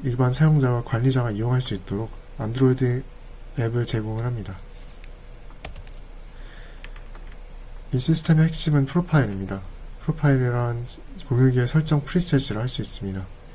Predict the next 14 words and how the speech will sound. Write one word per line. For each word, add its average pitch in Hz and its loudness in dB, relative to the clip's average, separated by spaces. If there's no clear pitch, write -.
저희는 127 2
자주 127 0
발생할 139 6
수 - 2
있는 113 -4
이상 131 4
상황에 143 6
따라서 113 -4
기본 120 0
모드, 113 0
사용자 147 4
수 151 2
제한 107 -2
모드, 104 -2